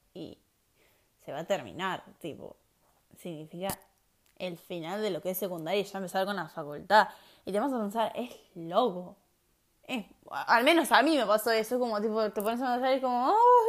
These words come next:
"Ay, mamá, no quiero terminar la secundaria". Pero bueno,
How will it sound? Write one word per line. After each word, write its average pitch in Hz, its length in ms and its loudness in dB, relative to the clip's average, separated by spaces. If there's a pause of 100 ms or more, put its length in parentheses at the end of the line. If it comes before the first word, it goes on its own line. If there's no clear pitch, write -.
(180)
"Ay, 349 200 0
mamá, 208 460 -4
no 269 140 -8
quiero 110 300 -6
terminar 120 400 -8
la 104 120 -4
secundaria". 113 800 -4 (800)
Pero 294 220 6
bueno, 180 200 -4